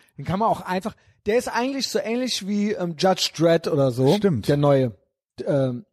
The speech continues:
Speaker 1: kennst du den?
Speaker 2: Den neuen hab ich nicht gesehen.
Speaker 1: Ey.
Speaker 2: Ist gut?
Speaker 1: Ey.
Speaker 2: Laber nicht.
Speaker 1: Ey, Junge.
Speaker 2: Echt?
Speaker 1: Wie,
Speaker 2: Der
Speaker 1: wie heißt nochmal der
Speaker 2: von
Speaker 1: in
Speaker 2: vor
Speaker 1: dem
Speaker 2: paar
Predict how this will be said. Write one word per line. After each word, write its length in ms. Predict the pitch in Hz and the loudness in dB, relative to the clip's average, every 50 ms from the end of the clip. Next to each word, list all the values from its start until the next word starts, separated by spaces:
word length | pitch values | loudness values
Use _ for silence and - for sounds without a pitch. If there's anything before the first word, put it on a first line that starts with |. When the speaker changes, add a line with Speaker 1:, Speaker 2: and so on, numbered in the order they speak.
| _ _ _ _ _ _ _ _ _ _ _ _ _ _ - | _ _ _ _ _ _ _ _ _ _ _ _ _ _ -4
Speaker 1:
kennst 220 | - 160 165 156 | -2 -2 0 0
du 40 | 196 | 2
den? 260 | 220 247 247 180 113 - _ _ _ _ _ - | 2 2 2 0 -2 -4 _ _ _ _ _ -4
Speaker 2:
Den 120 | 113 117 | 0 0
neuen 180 | 127 135 147 151 | 2 0 0 -2
hab 80 | 147 | -4
ich 80 | 135 - | -6 -6
nicht 140 | 151 135 - | -8 -6 -6
gesehen. 320 | 127 107 104 104 95 95 | -8 -8 -8 -8 -2 0
Speaker 1:
Ey. 580 | - 175 170 165 156 151 143 127 - 139 - - - _ _ | 2 2 2 2 2 0 -2 -4 -6 -10 -14 -16 -20 _ _
Speaker 2:
Ist 180 | - - - - | -20 -20 -18 -4
gut? 400 | - - 349 415 427 - - - - _ _ _ _ _ _ _ _ | 2 4 4 4 4 0 -4 -14 -20 _ _ _ _ _ _ _ _
Speaker 1:
Ey. 480 | 247 220 208 208 233 240 226 196 180 | 2 4 4 4 6 6 6 6 4
Speaker 2:
Laber 440 | 160 - 220 208 196 185 151 165 160 151 | 4 4 4 4 4 4 4 2 0 0
nicht. 520 | 156 143 131 123 113 - - - - - _ _ | 0 -2 -4 -4 -6 -8 -12 -16 -18 -20 _ _
Speaker 1:
Ey, 400 | 233 220 226 220 214 202 202 202 | 2 4 6 6 6 4 4 4
Junge. 400 | 196 190 185 170 151 123 117 120 _ _ _ _ _ _ _ _ _ | 2 0 0 -4 -6 -6 -8 -12 _ _ _ _ _ _ _ _ _
Speaker 2:
Echt? 160 | 208 247 254 | -8 -2 0
Speaker 1:
Wie, 160 | 233 247 254 269 285 302 | 2 2 4 4 2 0
Speaker 2:
Der 140 | 247 202 | -2 -4
Speaker 1:
wie 180 | 214 277 277 254 | -4 -2 -2 0
heißt 280 | 226 254 277 277 - - | 0 0 -2 -2 -4 -8
nochmal 220 | 277 240 226 202 | -8 -8 -8 -8
der 120 | - 220 | -4 -4
Speaker 2:
von 60 | 175 165 | -4 -2
Speaker 1:
in 60 | - | 0
Speaker 2:
vor 100 | 180 175 | -2 0
Speaker 1:
dem 60 | 175 | 2
Speaker 2:
paar 100 | 196 226 | 2 4